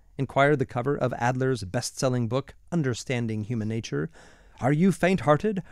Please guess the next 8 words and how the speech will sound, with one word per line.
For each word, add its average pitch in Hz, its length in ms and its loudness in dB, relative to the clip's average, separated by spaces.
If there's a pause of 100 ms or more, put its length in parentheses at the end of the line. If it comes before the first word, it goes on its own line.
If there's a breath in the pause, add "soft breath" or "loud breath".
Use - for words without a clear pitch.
Are 107 140 2
you 151 180 4
submissive?" 165 640 0 (680)
Adler 214 280 2
explained 180 500 -2
that 120 200 -4
all 208 400 0
infants 175 500 -2